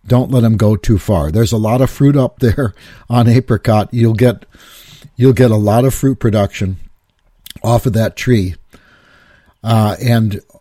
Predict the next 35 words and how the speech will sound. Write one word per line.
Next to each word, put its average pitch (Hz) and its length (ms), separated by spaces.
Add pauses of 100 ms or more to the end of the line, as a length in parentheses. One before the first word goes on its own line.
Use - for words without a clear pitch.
(200)
if 120 240
you 147 200
wait 143 320
until 131 320
they're 113 160
tree 147 260
ripened, 107 560
there's 104 220
a 104 80
really 139 260
good 110 240
chance, 110 460
if 104 160
it's 101 160
a 95 60
hot 101 340
day, 95 240
it's 90 220
gonna 92 340
just 90 320
fall. 90 360
You're 90 140
gonna 98 180
come 110 200
out 117 200
to 123 80
the 98 140
tree 110 260
and 92 220
they're 95 80
gonna 95 180
be 85 280 (360)
on 113 220
the 104 80
ground. 82 480